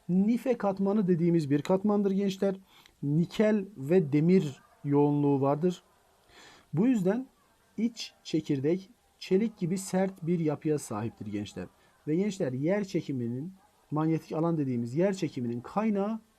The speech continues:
iç çekirdektir. İç çekirdekten dolayı ne oluşur? <clears throat> Yer, e, yer çekimi meydana gelir. İşte gençler şuradaki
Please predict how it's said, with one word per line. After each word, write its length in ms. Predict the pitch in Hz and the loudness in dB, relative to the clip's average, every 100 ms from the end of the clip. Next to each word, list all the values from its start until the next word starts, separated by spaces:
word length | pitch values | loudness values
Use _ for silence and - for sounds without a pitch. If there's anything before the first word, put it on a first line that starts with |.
| - | -6
iç 360 | 190 190 - - | -4 -4 -8 -8
çekirdektir. 720 | - 135 123 107 95 101 - _ _ _ | -6 -4 -4 -6 -8 -12 -18 _ _ _
İç 200 | 220 220 | -4 -4
çekirdekten 640 | - 156 139 135 127 123 143 | -2 -4 -2 -4 -6 -6 -2
dolayı 420 | 180 165 190 220 _ _ _ _ | 0 2 0 -4 _ _ _ _
ne 160 | 156 190 | -4 -2
oluşur? 400 | 208 196 214 208 - _ - | -2 -4 -6 -6 -10 _ -14
<clears throat> 40 | - - _ _ _ _ _ _ _ _ _ _ _ _ _ _ _ _ 131 | -14 -16 _ _ _ _ _ _ _ _ _ _ _ _ _ _ _ _ -6
Yer, 240 | 156 175 | -2 -2
e, 380 | 180 143 143 139 | -2 -2 -2 0
yer 220 | 165 180 | 0 0
çekimi 340 | - 139 131 | -2 -6 -4
meydana 500 | 120 160 175 143 151 | 0 0 0 -2 -4
gelir. 360 | 165 117 101 - _ _ _ _ _ _ _ _ _ _ _ _ _ | -4 -4 -8 -14 _ _ _ _ _ _ _ _ _ _ _ _ _
İşte 160 | - 208 | -10 -4
gençler 380 | 226 208 233 233 - _ _ - | -4 0 -2 -2 -8 _ _ -20
şuradaki 720 | - - 226 202 196 185 | -14 -6 -4 -2 -2 -6